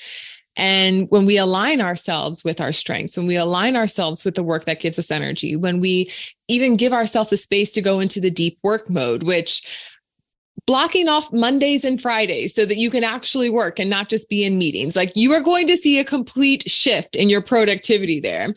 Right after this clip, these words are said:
But I think that this is just so beautiful. This is, this is something that you wrote and that I absolutely love. Uh, as Wade models for her community,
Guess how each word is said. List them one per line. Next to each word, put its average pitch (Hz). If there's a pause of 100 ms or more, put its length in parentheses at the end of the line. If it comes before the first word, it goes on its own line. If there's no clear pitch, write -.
(220)
But 262
I 262
think 294
that 339
this 294
is 247
just 254
so 254
beautiful. 214
This 214
is, 254
this 247
is 269
something 185 (880)
that 214
you 214
wrote 190
and 190
that 180
I 185
absolutely 175
love. 160 (440)
Uh, 190 (200)
as 226
Wade 247
models 226
for 220
her 208
community, 170